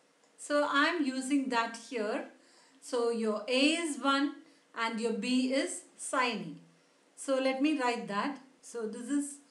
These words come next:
one square, which is one, plus sine square, that is B square is sine square, right? Sine square A, two times A is one times B is sine A. So that's two sine A.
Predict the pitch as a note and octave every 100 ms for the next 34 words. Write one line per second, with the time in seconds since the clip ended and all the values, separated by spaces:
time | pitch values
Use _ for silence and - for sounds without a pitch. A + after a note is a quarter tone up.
0 | - _ _ _ F#3+ A3+ B3+ D4 - A3
1 | G#3 A3+ B3+ G3+ A3+ F#3 E3+ G3+ G3 C4+
2 | - - - _ _ _ - C#4+ E4+ -
3 | - C4+ B3+ A#3 - G#3+ F#3 F3+ - A3
4 | A3 - F#3+ B3+ B3+ - C4 B3+ B3+ B3+
5 | D4 C4 B3+ B3+ G3 E3 F#3+ D#4 G#4+ -
6 | _ - - - - A3+ G#3+ G#3+ - A3
7 | G#3+ G#3+ A#3+ G#3 F#3 A#3 G4 - _ _
8 | - C#4+ D4+ - C#4 C4+ C4+ - - -
9 | B3 C4 C4 A3 - A3 B3+ - - -
10 | - _ - B3+ B3+ C4+ - F#3+ B3+ B3+
11 | B3+ - - - - _ - - B3+ G#3+
12 | G3 F3+ D3+ - A3 A3+ - - C#4 C4
13 | - A#3 G#3 G#3+ - G#3 E3+